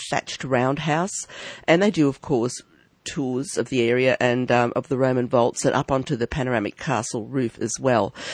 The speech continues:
So I just thought, isn't that interesting that I had never heard about this particular Roman keep? And I guess there's so many places that people must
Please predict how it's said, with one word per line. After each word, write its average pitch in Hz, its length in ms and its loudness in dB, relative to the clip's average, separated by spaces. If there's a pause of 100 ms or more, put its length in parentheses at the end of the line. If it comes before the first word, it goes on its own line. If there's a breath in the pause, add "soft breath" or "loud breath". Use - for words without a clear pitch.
(120)
So 190 440 10
I - 40 -4
just - 180 -2
thought, 403 100 0
isn't 427 200 4
that 302 120 2
interesting 220 540 2
that 135 240 2 (320)
I 214 100 6
had 202 160 4
never 190 240 2
heard 170 240 4
about 147 300 -2
this - 320 -4
particular 127 580 -4 (300 soft breath)
Roman 131 360 4
keep? 110 320 -2
And 139 120 2
I - 20 -2
guess 190 160 -4
there's 214 180 -4
so 214 220 0
many 196 300 -2
places 139 480 -2
that - 160 -4
people 156 300 -2
must 147 320 -8